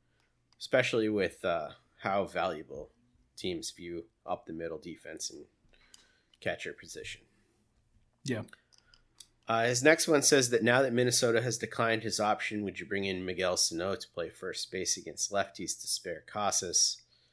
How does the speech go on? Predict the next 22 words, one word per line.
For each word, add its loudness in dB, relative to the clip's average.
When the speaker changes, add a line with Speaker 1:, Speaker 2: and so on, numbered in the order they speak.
Speaker 1:
I'm -8
a -4
hard -4
no -8
on -10
Sano. -14
Speaker 2:
Yeah, 4
I'm -2
good. -8
Speaker 1:
I'm -2
gonna 0
say 0
Sanope. -2
Speaker 2:
Didn't 4
he 4
get -4
sent 2
down? -4
Speaker 1:
Uh, 6
I 0
don't 4
know. 4